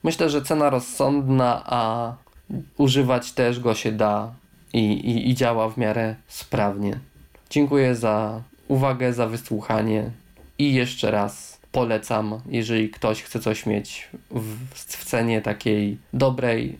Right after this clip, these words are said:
i niezbyt wysokiej, nie powiem, że przepłaconej, bo myślę, że wyższe modele mają dodatkowe opcje, funkcje, na których też komuś może zależeć, na przykład ustawianie wszystkiego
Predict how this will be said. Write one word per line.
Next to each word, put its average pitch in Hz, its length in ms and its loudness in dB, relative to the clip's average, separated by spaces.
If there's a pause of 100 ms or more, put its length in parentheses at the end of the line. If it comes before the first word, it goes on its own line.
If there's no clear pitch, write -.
i 110 420 2 (280)
niezbyt 135 480 2
wysokiej, 139 500 0
nie 139 120 4
powiem, 147 300 2
że 143 120 2
przepłaconej, 139 760 0
bo 117 120 0
myślę, 120 360 0
że 120 240 0 (580)
wyższe 123 920 0
modele 117 680 2 (320)
mają 120 680 2
dodatkowe 117 600 2
opcje, 120 580 0 (160)
funkcje, 113 580 0 (180)
na 127 180 2
których 135 320 0
też 139 200 0
komuś 135 340 0
może 131 220 2
zależeć, 131 540 2
na 110 100 2
przykład 110 420 -2
ustawianie 110 520 0
wszystkiego 107 680 -2